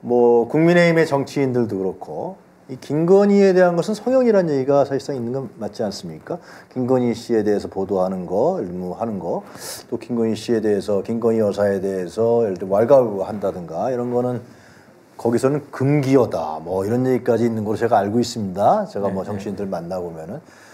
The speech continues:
Speaker 1: 자, 그럼 이런, 상당히 지금 오늘 방송도 우리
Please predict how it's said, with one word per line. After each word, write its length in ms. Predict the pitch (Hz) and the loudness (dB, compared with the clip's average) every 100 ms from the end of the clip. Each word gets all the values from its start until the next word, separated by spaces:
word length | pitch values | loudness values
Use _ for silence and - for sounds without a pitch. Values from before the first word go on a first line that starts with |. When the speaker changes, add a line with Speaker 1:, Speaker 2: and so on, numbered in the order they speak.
| - _ | -20 _
Speaker 1:
자, 200 | 147 143 | 4 6
그럼 160 | 180 | 6
이런, 1040 | 151 190 214 220 214 208 202 196 196 196 196 175 - | 6 6 6 6 4 4 4 4 2 -2 -6 -14 -10
상당히 320 | 185 185 175 | 2 4 4
지금 180 | 180 156 | 4 4
오늘 200 | 160 190 | 4 4
방송도 500 | 131 135 156 156 | 2 0 0 2
우리 120 | 165 | 2